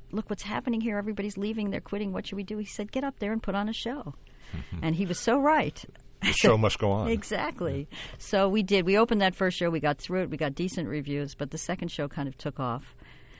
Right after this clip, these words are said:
Speaker 1: And then the fourth show we ever did, the se-, the beginning of the second season, was How I Got That Story, uh, which was a huge success and moved to Off-Broadway and the Kennedy Center and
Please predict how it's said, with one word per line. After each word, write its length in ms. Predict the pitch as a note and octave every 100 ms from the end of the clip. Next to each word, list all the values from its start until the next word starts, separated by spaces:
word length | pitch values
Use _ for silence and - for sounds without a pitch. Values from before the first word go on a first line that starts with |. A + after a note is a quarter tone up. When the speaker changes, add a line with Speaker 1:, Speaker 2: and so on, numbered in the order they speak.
| -
Speaker 1:
And 100 | F3
then 100 | F3+
the 80 | F3+
fourth 300 | - D4 F#4
show 160 | - C3
we 140 | C#3
ever 140 | C3+
did, 160 | C#3 C3+
the 60 | D3
se-, 160 | - D#3+
the 160 | D#3+
beginning 300 | D#3+ E3 F3
of 60 | D#3+
the 60 | D#3
second 300 | F#3+ G3 F3
season, 460 | - C#3+ D3 D3+
was 160 | D3 D3+
How 160 | E3
I 80 | D#3+
Got 160 | D#3 D#3
That 140 | D3
Story, 500 | - F#3+ C4+ C3+ D#3+ - - - - - -
uh, 340 | D#3+ D3+ D#3 D3+
which 260 | D#3 E3
was 140 | E3 F3+
a 60 |
huge 240 | E3+ B3+ -
success 440 | C#3+ - E3 F3
and 140 | D#3
moved 320 | D#3+ E3 F3+ -
to 60 |
Off-Broadway 640 | B2+ D3 - C#3+ C#3+ D#3 D#3
and 140 | D3
the 40 | C#3
Kennedy 380 | F3 D#3+ D3+
Center 480 | D3 - D3+ - D3
and 140 | D3